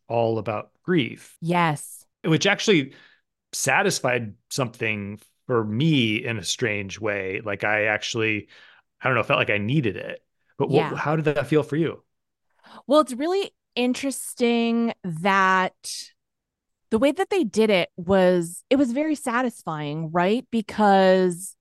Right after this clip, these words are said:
Speaker 2: it sort of, I think, didn't leave any question unanswered, which, you know, sometimes it's fun to interpret the way people are feeling,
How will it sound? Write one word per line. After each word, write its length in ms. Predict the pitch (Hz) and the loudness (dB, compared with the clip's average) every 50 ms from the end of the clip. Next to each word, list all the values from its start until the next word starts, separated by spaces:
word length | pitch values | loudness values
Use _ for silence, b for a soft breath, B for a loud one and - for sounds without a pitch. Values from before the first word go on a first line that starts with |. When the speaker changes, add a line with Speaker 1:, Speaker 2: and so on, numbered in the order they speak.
| _ _ - | _ _ -4
Speaker 2:
it 180 | 208 202 - _ - | -4 -4 -4 _ -10
sort 400 | - - - - 220 226 220 226 | -14 -8 -2 0 0 2 4 4
of, 400 | 220 214 208 202 202 185 180 - _ _ _ - | 6 6 6 6 4 0 -6 -12 _ _ _ -2
I 160 | 190 208 233 | -2 -2 -2
think, 340 | - - 233 202 180 - - _ _ | 0 -2 -2 -2 -2 -6 -10 _ _
didn't 300 | - 202 196 214 226 - - | 0 0 0 0 0 -2 -4
leave 580 | 190 185 190 196 190 190 190 190 190 185 180 - - | -6 -4 -4 -4 -2 -2 -2 -2 -2 -2 -4 -4 -4
any 300 | 170 170 175 185 185 180 | -2 -2 0 0 -2 -4
question 800 | - - - - 160 160 - - - - 175 160 156 156 156 - _ - | -6 -8 -4 -2 -2 -2 -2 -6 -8 -4 -2 -2 -2 -2 -4 -4 _ -4
unanswered, 960 | 165 165 160 - - 139 143 147 151 147 - - 117 95 90 95 95 185 - _ | -2 -2 -2 -4 -4 -4 -4 -4 -4 -6 -8 -8 -8 -6 -6 -6 -8 -8 -8 _
which, 560 | - 180 170 151 - - - - - - - - _ _ _ _ _ _ _ _ _ _ _ _ _ _ _ _ _ - | 0 0 2 0 0 -4 -8 -8 -8 -8 -10 -12 _ _ _ _ _ _ _ _ _ _ _ _ _ _ _ _ _ 0
you 100 | 285 294 | 2 4
know, 280 | 214 160 143 143 151 b b b b b | 4 2 2 -2 -4 b b b b b
sometimes 420 | - - 247 269 269 277 269 - | 0 4 4 4 6 4 2 0
it's 140 | 302 - - | -2 -12 -6
fun 300 | - - 208 202 202 208 | 0 2 4 4 4 2
to 200 | - 233 - - | 0 -2 -4 -4
interpret 680 | 185 180 175 - - - 175 165 - 185 175 170 - - | -4 -4 -4 -4 -2 -2 -2 0 2 2 2 2 2 0
the 100 | 180 170 | 0 0
way 220 | 165 175 165 165 | 2 2 0 0
people 480 | 160 - 185 175 - 175 165 165 165 - - | -2 -4 -8 -8 -4 -2 0 0 0 0 -2
are 140 | 160 160 | -4 -4
feeling, 960 | 156 - - 170 165 165 165 165 160 160 156 160 160 156 156 156 156 156 156 | -6 -8 -8 -4 -2 -2 0 0 -2 -2 -2 -2 -2 -2 -2 -2 -4 -6 -6